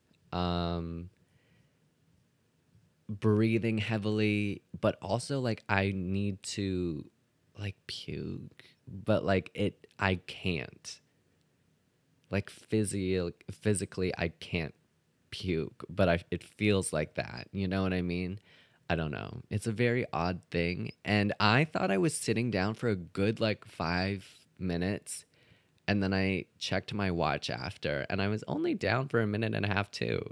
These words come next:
So th-, I think that's awesome. So clearly another thing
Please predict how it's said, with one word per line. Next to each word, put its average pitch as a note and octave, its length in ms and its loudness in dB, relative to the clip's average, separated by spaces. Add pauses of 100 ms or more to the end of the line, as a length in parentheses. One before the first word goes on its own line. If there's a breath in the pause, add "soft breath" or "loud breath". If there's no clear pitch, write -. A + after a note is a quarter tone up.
So - 200 -2
th-, G2 140 -8 (140)
I - 220 2
think F#4 320 2
that's G2 360 2
awesome. D#2 520 0 (320 loud breath)
So A2+ 240 2
clearly C#3+ 540 2
another F#2+ 500 4
thing B2 480 -2